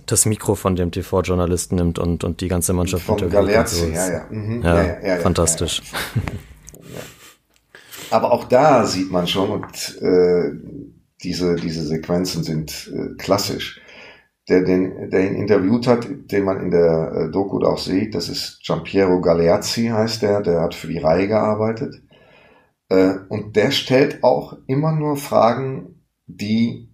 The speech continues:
Speaker 2: an die Emotionen gehen. Also das ist so, wie fühlst du dich jetzt, äh, Diego, oder was, was hast du jetzt, äh, empfunden und wie kam,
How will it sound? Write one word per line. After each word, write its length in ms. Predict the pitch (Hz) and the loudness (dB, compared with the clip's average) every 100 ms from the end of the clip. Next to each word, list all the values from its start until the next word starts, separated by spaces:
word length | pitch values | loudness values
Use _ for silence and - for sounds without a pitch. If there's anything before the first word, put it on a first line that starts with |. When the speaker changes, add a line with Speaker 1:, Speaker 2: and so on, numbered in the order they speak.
| _ _ _ _ | _ _ _ _
Speaker 2:
an 160 | 95 101 | -4 -2
die 180 | 107 104 | -2 -2
Emotionen 720 | 107 104 - 117 107 98 82 | -2 -2 2 4 6 4 0
gehen. 300 | 73 71 - | -4 -6 -6
Also 240 | 78 85 | -4 -2
das 180 | 85 95 | 0 0
ist 100 | 92 | 0
so, 180 | 107 - | -2 -2
wie 80 | 90 | -4
fühlst 400 | - 135 139 - | 2 4 4 2
du 60 | 110 | -2
dich 180 | 107 | 0
jetzt, 400 | 110 101 - - - | 0 0 0 -4 -6
äh, 260 | 104 98 | 0 0
Diego, 520 | 87 95 95 95 92 | 2 2 4 4 4
oder 300 | 87 82 80 | 2 -2 -2
was, 340 | 85 - - 71 | -2 -6 -8 -8
was 160 | 80 | -4
hast 220 | 101 92 92 | -4 -4 -4
du 80 | |
jetzt, 480 | 85 85 - - - | -2 -2 -4 -6 -8
äh, 460 | - - 78 71 - | -8 -6 -4 -6 -6
empfunden 480 | - - 120 123 87 | -8 -6 -4 -4 -4
und 160 | 156 | -6
wie 120 | - - | -8 0
kam, 340 | 104 104 - | 0 0 -4